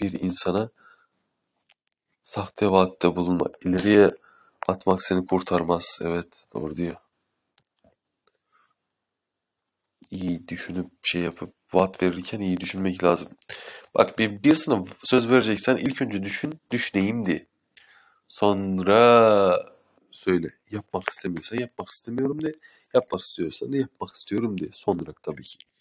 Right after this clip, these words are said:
Düşündükten sonra. Son tavsiye mümkün olduğunca kendine, kendin ol. Yalan kötü bir sostur. <laughs> İşte öyle.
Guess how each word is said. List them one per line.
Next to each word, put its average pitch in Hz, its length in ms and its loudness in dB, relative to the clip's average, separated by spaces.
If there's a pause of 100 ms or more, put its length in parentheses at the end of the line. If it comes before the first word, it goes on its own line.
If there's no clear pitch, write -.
(640)
Düşündükten 95 600 0
sonra. - 240 -4
Son 131 200 -2
tavsiye 135 400 0
mümkün 117 320 -4
olduğunca 107 580 2
kendine, 98 480 2 (340)
kendin 117 340 2
ol. 131 200 2 (540)
Yalan 98 260 10
kötü 92 260 -2
bir 120 80 4
sostur. - 800 0 (560)
<laughs> 127 100 6 (1400)
İşte - 260 -10
öyle. 110 380 -2